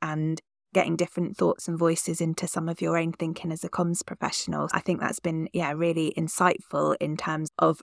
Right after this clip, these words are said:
things that have supported you, but I've also loved hearing about all of your highlights. And there's definitely a theme coming across for me about impact being really important for you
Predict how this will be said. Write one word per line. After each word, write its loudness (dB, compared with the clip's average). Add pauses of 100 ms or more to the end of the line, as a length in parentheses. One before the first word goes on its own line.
things 2
that -2
have -4
supported 4
you, 6
but 6
I've 2
also 10
loved -2
hearing 4
about 2
all 2
of -2
your 0
highlights. 4
And 4
there's 4
definitely 2
a 0 (100)
theme 6 (320)
coming 6
across 2
for 0
me 6
about 4 (100)
impact 4
being 0
really 2
important -2
for 0
you 6